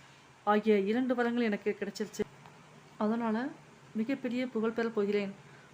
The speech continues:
ஆகையால் நீங்க வேண்டியபடி வேள்விக்கு பசுவாகி உங்களுக்கு அவியுணவு ஊட்ட நான் வருவேன்"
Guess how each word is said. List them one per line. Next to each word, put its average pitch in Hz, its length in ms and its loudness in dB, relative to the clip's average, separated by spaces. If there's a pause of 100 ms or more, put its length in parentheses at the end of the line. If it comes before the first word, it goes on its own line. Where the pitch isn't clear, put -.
(160)
ஆகையால் 220 380 2
நீங்க 202 420 2
வேண்டியபடி 233 600 -2 (720)
வேள்விக்கு 233 720 0 (340)
பசுவாகி 214 680 -2 (380)
உங்களுக்கு 220 680 2 (100)
அவியுணவு 240 360 0
ஊட்ட 202 320 0
நான் 214 120 2
வருவேன்" 202 400 -2